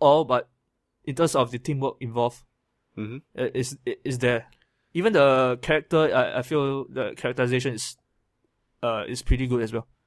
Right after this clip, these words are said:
Speaker 2: Ah,
Speaker 1: Just
Speaker 2: okay.
Speaker 1: like Left Four Dead.
Speaker 2: And
Speaker 1: They,
Speaker 2: it
Speaker 1: they, they s-, have their own dialogue and stuff, and you learn a bit about them during, like,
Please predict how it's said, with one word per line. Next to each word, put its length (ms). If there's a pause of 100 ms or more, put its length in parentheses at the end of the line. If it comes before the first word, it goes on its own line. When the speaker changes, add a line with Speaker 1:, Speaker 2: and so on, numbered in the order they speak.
Speaker 2:
Ah, 280
Speaker 1:
Just 140
Speaker 2:
okay. 80
Speaker 1:
like 60
Left 80
Four 120
Dead. 120 (1120)
Speaker 2:
And 260
Speaker 1:
They, 180
Speaker 2:
it 40
Speaker 1:
they, 160
they 140
s-, 160
have 200
their 120
own 140
dialogue 300
and 100
stuff, 280 (140)
and 360 (840)
you 120
learn 140
a 40
bit 200 (200)
about 240
them 240 (600)
during, 300
like, 200